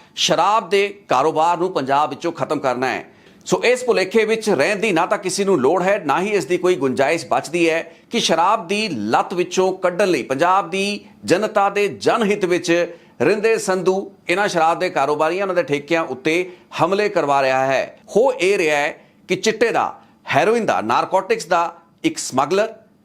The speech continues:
ਇੱਕ ਗੈਂਗਸਟਰ ਟਰਨਡ ਟੈਰਰਿਸਟ ਹਰਵਿੰਦਰ ਰਿੰਦਾ, ਜੋ ਕਿ ਚਿੱਟੇ ਦੇ ਕਾਰੋਬਾਰ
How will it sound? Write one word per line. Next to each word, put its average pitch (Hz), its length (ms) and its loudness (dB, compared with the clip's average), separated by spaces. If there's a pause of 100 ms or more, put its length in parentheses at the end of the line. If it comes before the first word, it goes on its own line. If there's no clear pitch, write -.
(320)
ਇੱਕ - 180 2 (140)
ਗੈਂਗਸਟਰ 196 500 0
ਟਰਨਡ 175 380 0
ਟੈਰਰਿਸਟ 156 600 -2
ਹਰਵਿੰਦਰ 170 400 2
ਰਿੰਦਾ, 120 440 -2 (240)
ਜੋ 196 100 2
ਕਿ 220 140 -2
ਚਿੱਟੇ 233 520 0
ਦੇ 220 160 0
ਕਾਰੋਬਾਰ 135 600 0